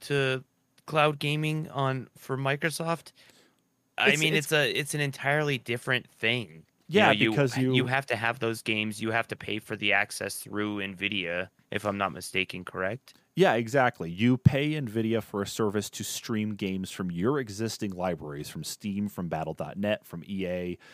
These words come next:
Speaker 2: uh, from, uh, I think maybe Epic Games, maybe from Riot as well. And all of those games, more specifically, are built to be used on a,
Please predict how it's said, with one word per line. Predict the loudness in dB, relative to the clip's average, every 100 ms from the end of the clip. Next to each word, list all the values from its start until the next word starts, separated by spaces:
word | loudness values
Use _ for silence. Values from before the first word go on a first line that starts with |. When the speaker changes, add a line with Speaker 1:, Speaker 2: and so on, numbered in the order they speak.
| -20 _ -2
Speaker 2:
uh, | 0 0
from, | -2 0 2 4 2 0 -4 -8 -10 -8
uh, | -8 -8 -8 -10
I | -10
think | -8 -6 -4
maybe | -2 -2
Epic | -2 -4
Games, | -6 -6 -4 -6 -6
maybe | -4 -4
from | -4 -4
Riot | 0 2 2 0
as | -4
well. | -2 0 0 -2 -12 -20 _
And | 0 0 0
all | 0 2
of | 2
those | 0
games, | -2 -6 -6 -6
more | -6
specifically, | -6 -6 -6 -6 -6
are | -8
built | -2 -2 -2
to | -6
be | -6
used | -4 -2 -2 -4 -4
on | -2 -2 -4 -6
a, | -8 -6 -8 -10